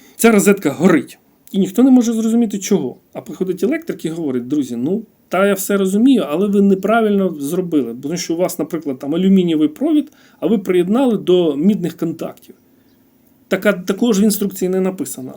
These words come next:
А він може дуже просто відповісти, що так, а це і не має бути написано в інструкції.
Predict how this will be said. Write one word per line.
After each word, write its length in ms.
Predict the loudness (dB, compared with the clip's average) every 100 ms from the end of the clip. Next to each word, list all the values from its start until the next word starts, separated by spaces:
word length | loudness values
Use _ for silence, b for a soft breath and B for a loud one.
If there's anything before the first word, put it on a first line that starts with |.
| -4
А 80 |
він 380 | -2 0 0 -4 -12 _ _
може 220 | -4 -4 -4
дуже 240 | -6 -6
просто 360 | -6 -6 -6 -4
відповісти, 640 | -4 -2 -4 -4 -8 -16
що 500 | -6 -2 0 -2 -6 b b b
так, 160 | -4
а 40 | 0
це 160 | 4
і 40 | 6
не 120 | 4
має 260 | 4 0
бути 220 | 0 -4 -6
написано 460 | -8 -6 -8 -6
в 20 | -6
інструкції. 640 | -8 -2 -2 0 -6 -10